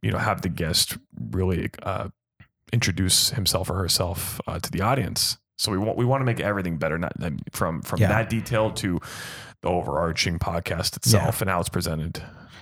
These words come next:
Speaker 2: So, I mean, I'm hoping we can, 'cause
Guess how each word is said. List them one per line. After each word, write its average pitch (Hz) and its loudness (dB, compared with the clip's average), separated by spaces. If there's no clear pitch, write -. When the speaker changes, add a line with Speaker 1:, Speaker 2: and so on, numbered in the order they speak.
Speaker 2:
So, 131 4
I 110 2
mean, 120 8
I'm 120 6
hoping 104 8
we 107 6
can, 95 2
'cause 139 6